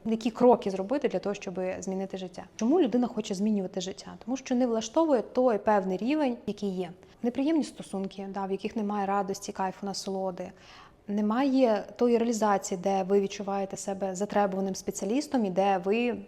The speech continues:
от можете розкрити свій потенціал, да, і відповідно заробити грошей, ну, на хвилиночку, так? Де ви, наприклад, якщо ви не відчуваєте, що ви там класно реалізувалися як мама,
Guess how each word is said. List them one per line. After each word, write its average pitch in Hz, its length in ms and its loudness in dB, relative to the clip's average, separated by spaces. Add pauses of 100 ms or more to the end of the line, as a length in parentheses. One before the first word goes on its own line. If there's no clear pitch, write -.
(100)
от 185 100 -10 (100)
можете 202 380 -2
розкрити 202 360 -4
свій 196 140 -2
потенціал, 190 640 -4
да, 202 160 0
і 196 80 -2
відповідно 196 420 2
заробити 247 420 2
грошей, 285 460 6
ну, 190 140 -12
на 208 100 -10
хвилиночку, 233 560 -2
так? 233 200 -8 (460)
Де 220 300 6
ви, 254 420 4
наприклад, 220 720 -2
якщо 202 260 0
ви 233 180 4
не 233 120 4
відчуваєте, 202 520 -2
що - 140 -6
ви 220 60 -4
там 208 320 -4
класно 208 600 2
реалізувалися 202 600 2
як 208 100 -8
мама, 202 500 2